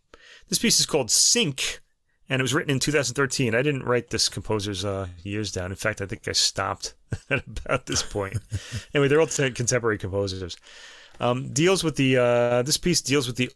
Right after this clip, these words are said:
Speaker 1: audio aspects that occur from disruption, interference, looping, and distortion of sequential textural <laughs> transformations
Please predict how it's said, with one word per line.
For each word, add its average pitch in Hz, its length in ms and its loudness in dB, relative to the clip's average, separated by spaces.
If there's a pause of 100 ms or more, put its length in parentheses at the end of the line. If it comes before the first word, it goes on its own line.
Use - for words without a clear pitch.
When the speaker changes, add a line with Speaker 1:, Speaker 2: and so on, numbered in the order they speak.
Speaker 1:
audio 175 500 4
aspects 135 640 2
that 120 120 2
occur 143 420 2
from 117 220 -2
disruption, 143 800 0 (640)
interference, 147 800 2 (220)
looping, 135 680 2 (100)
and 127 160 0
distortion 123 760 2
of - 220 -2
sequential 151 560 0
textural 131 640 0
<laughs> - 60 -2
transformations 131 1000 2